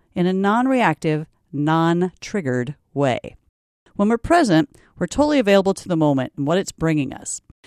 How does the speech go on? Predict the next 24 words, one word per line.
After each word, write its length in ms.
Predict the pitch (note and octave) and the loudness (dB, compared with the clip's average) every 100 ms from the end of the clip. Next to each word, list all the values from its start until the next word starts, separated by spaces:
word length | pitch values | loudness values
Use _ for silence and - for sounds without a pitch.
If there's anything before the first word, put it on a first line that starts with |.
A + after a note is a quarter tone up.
| - | -20
It's 120 | - | -6
where 100 | C#4+ | -2
we 100 | D#4 | 0
can 160 | D4 B3 | 2 0
be 260 | G3+ A3 A3 | 2 0 2
with 220 | F#3+ - | 0 2
what 160 | F3 | 2
is 340 | E3 D#3+ E3+ - - | 4 4 2 -2 -8
and 180 | D#3+ D3+ | -6 -4
what's 160 | F3 - | -4 -2
happening 500 | F3 E3+ - D#3+ E3 | -2 -2 0 -2 0
without 320 | D#3+ G3+ A#3+ | 0 0 0
being 180 | G#3 G3 | -2 -4
distracted 520 | D#3+ - E3+ - E3 | -4 0 0 0 -4
by 140 | A#2+ | -4
drama, 560 | C3 D#3 E3 F#3+ G#3 A#3+ | -2 2 4 4 0 -2
anxiety, 600 | C3 A#2+ C3 D#3+ G3 G#3+ | -6 -10 -2 2 2 0
blame, 480 | A3 D#3 E3+ G3+ A3 | -4 -2 0 0 -2
beliefs 420 | E3 D3+ F3+ - | -2 -2 -2 -4
about 260 | F#3 F3 F3 | -4 -2 -4
scarcity, 680 | - E3+ F#3 - F#3 F#3 F3+ | -4 -4 -4 -4 -4 -2 0
or 320 | D#3+ D#3+ D#3+ | 0 0 0
anything 420 | D3+ D3+ C3+ B2+ | 0 -2 -6 -8
else. 300 | - - - | -10 -14 -20